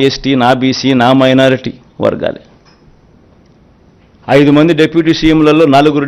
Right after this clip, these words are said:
డిప్యూటీ సీఎంలు నేను నా, నా, నా, నా అని పిలుచుకునే ఈ వర్గాలే. ఏకంగా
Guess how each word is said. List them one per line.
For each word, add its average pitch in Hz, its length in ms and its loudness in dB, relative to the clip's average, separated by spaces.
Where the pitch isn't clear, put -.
డిప్యూటీ 156 380 -2
సీఎంలు 135 360 -8
నేను 120 260 0
నా, 139 100 4
నా, 143 80 2
నా, 147 80 2
నా 147 160 2
అని 147 180 0
పిలుచుకునే 127 440 -4
ఈ - 20 0
వర్గాలే. 107 380 -4
ఏకంగా 165 300 2